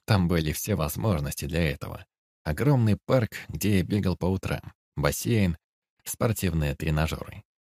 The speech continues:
Варя пробыла у нас до позднего вечера, пока моя мама ей не напомнила, что пора домой.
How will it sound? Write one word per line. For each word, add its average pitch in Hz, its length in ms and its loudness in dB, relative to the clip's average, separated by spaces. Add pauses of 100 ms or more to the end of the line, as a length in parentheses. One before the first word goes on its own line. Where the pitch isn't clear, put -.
(400)
Варя 131 420 2
пробыла 107 400 2
у 95 80 2
нас 101 180 2
до 90 240 0
позднего 87 380 2
вечера, 107 440 -2
пока 76 340 -2
моя 69 240 -4
мама 87 280 2
ей 76 200 0
не 76 100 0
напомнила, 98 580 0
что - 440 -8
пора 73 240 -2
домой. 78 340 -4